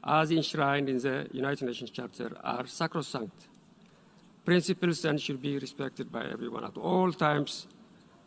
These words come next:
for the attainment of sustainable world peace. Eritrea's vote is demonstration of its uncompromising stand for peace.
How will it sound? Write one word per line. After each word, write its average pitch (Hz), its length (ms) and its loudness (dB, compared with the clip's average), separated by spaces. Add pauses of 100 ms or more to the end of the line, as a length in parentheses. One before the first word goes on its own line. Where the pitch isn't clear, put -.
(140)
for 139 140 -2
the 127 180 -2
attainment 131 480 0
of 117 240 -4
sustainable 113 560 -6
world 101 380 -6
peace. - 320 -12 (1900)
Eritrea's 175 400 4
vote 180 360 6
is 160 140 4
demonstration 156 840 2
of 151 140 2
its - 140 -8
uncompromising 151 1300 2
stand 147 420 -2
for 131 120 -6
peace. - 480 -12